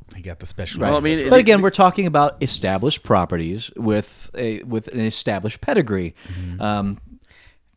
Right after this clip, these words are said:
Speaker 1: And, and it's cool to put your vote out there for the properties you really believe in and the things that have brought you joy.
Speaker 2: Yeah.
Speaker 1: I think that's great. But with these, like Jeff's saying, these, these projects that are new, totally untested, and to s-,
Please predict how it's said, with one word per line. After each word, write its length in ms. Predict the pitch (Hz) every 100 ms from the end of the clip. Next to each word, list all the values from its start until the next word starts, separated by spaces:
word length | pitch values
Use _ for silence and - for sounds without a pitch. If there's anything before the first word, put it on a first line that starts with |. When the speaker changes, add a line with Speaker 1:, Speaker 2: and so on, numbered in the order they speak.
| _ -
Speaker 1:
And, 220 | 120 120
and 120 | 127 123
it's 200 | 120 -
cool 420 | - 202 233 226
to 120 | -
put 260 | - 156 -
your 120 | 135
vote 260 | 113 127 120
out 240 | 110 -
there 280 | 107 104 98
for 180 | - 98
the 100 | 90
properties 500 | - 98 - 95 85
you 100 | 80
really 280 | 87 87
believe 340 | 82 80 78 76
in 240 | 73 73 _ - _
and 100 | 90
the 60 | 87
things 240 | - 98
that 80 | 92
have 100 | 87
brought 200 | 85 82
you 100 | 85
joy. 220 | 76 78 247
Speaker 2:
Yeah. 180 | 143 - - -
Speaker 1:
I 40 | 104
think 120 | 98
that's 180 | 92 -
great. 300 | 78 69 - _ _ _ 95
But 140 | 95
with 100 | 92
these, 220 | 107 98 -
like 380 | 95 92 80 -
Jeff's 240 | 101 -
saying, 240 | 101 90
these, 220 | 87 82 78
these 160 | 87
projects 480 | - 98 101 101 -
that 100 | 90
are 60 | 80
new, 380 | 104 104 104 - _ _ -
totally 320 | 117 113 113
untested, 640 | 101 98 101 87 - 87 -
and 140 | 98
to 40 | 92
s-, 280 | - -